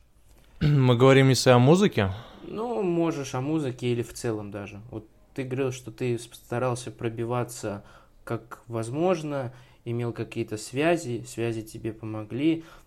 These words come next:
Speaker 2: ты начал вот в этом где-то разбираться, это тебе помогло там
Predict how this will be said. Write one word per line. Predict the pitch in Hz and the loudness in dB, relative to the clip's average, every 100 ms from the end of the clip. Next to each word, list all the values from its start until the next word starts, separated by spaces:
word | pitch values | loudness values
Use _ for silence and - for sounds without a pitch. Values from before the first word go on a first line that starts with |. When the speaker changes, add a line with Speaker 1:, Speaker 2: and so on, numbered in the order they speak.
| _ | _
Speaker 2:
ты | 120 | -8
начал | 117 113 - 107 | -6 -6 -8 -8
вот | 107 117 | -10 -6
в | |
этом | 147 170 156 135 | -4 -2 -6 -6
где-то | 135 131 | -8 -6
разбираться, | 127 120 117 117 117 - 113 - | -6 -6 -6 -6 -6 -8 -12 -10
это | 107 104 | -10 -10
тебе | 101 113 107 | -12 -10 -8
помогло | 110 107 107 110 | -8 -10 -10 -12
там | 107 139 165 151 | -6 -4 -4 -6